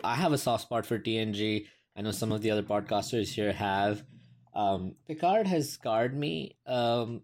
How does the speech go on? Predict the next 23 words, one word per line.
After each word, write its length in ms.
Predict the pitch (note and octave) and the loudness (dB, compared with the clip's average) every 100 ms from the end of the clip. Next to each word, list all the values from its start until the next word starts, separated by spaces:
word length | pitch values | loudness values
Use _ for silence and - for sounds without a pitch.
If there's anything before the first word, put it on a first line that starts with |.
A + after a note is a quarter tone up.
| _ | _
<laughs> 120 | - | -8
over 160 | B2+ G2 | -8 -6
the 600 | - - - _ _ - | -10 -12 -16 _ _ -8
few 220 | - D3 | 0 0
seasons, 680 | C3+ C3+ B2+ C3 C3+ B2+ - | 0 -4 -2 -2 -4 -6 -10
and, 400 | A#2+ A2 G#2+ G#2+ _ _ _ _ _ - | -4 -2 -2 -6 _ _ _ _ _ -8
and 180 | G2+ A#2 | -6 -2
I, 380 | G2+ A2+ G#2+ - - | 0 0 0 -4 0
I 120 | A2 | 2
am 420 | A2+ A2 G#2 G#2 - - | 2 0 -2 -6 -12 -12
anxiously 680 | F#2+ A2+ - A#2+ - G#2 G2 - _ _ | -8 -6 -6 -8 -8 -8 -10 -14 _ _
<laughs> 240 | _ - | _ -20
what 300 | - A#2 A#2+ | -8 -2 0
happens. 640 | A2+ G2+ G2+ B2 G#2+ G2+ - _ - _ _ _ _ - | 2 2 0 0 -2 -6 -14 _ -20 _ _ _ _ -4
Um, 280 | G2+ G2 | -2 -2
grew 300 | F#2+ - G#2 | -6 -4 0
up 160 | G#2 G2+ | 0 -2
with 240 | G2+ F#2 - _ | -2 -2 -4 _
T 160 | G2+ E2+ | -4 -4
N 160 | F2 | -4
G. 300 | E2+ D#2+ C#2 - - | -4 -4 -6 -10 -8
Anyways, 500 | A#2+ B2 A2 F2+ - | -2 2 2 0 -2
so 380 | - G#2+ G2 | 0 2 0